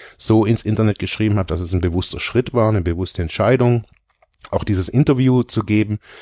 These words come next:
war eine bewusste Entscheidung, ähm, und es hat nicht nur was mit dem, mit einem,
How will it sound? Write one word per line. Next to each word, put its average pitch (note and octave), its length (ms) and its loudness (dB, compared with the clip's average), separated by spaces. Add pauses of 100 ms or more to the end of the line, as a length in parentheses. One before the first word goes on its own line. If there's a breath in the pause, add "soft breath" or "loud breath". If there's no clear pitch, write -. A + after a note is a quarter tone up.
(520 loud breath)
war F#2+ 240 2
eine G#2 120 2
bewusste G2+ 440 0
Entscheidung, G2+ 840 0
ähm, F2 580 -2 (1300 loud breath)
und A#2 160 2
es G#2 120 -2
hat G2 100 0
nicht B2 300 2
nur G#2+ 160 4
was F#2+ 220 0
mit F#2 160 -2
dem, F2 260 2
mit F2+ 160 -4
einem, F2+ 500 0